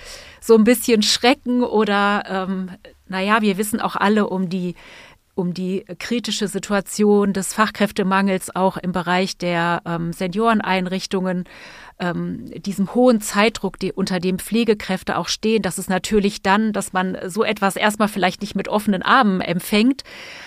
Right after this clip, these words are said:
aber dass, ähm, nachdem da ein bisschen Arbeit reingesteckt wurde, die Prozesse einfach noch mal gecheckt wurden, am Ende dann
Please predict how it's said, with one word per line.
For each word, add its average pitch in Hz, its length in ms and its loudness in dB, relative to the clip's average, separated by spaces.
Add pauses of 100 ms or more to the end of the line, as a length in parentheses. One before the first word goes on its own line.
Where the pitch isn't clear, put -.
(180)
aber 190 220 2
dass, 190 400 0
ähm, 185 380 -2
nachdem 196 480 0
da 196 340 2
ein 190 80 -4
bisschen 185 360 -4
Arbeit 233 680 4 (420)
reingesteckt 214 880 -2
wurde, 175 260 -4
die 180 120 -8
Prozesse - 640 -4
einfach 202 380 -2
noch 185 160 -2
mal 185 140 0
gecheckt 214 500 -2
wurden, 226 400 4 (380)
am 202 160 4
Ende 254 360 4
dann 220 260 0